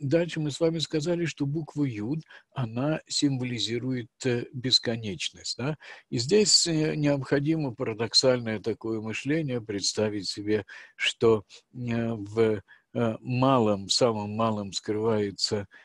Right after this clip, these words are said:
может скрываться, э, самое большое, самое великое. И, м, на самом деле, вы знаете, я видел у,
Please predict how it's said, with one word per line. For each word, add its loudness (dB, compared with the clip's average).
может -4
скрываться, -2
э, -4
самое 0
большое, 4
самое 4
великое. 2
И, 6
м, -6
на 2
самом 2
деле, 8
вы 4
знаете, 2
я 4
видел 4
у, 2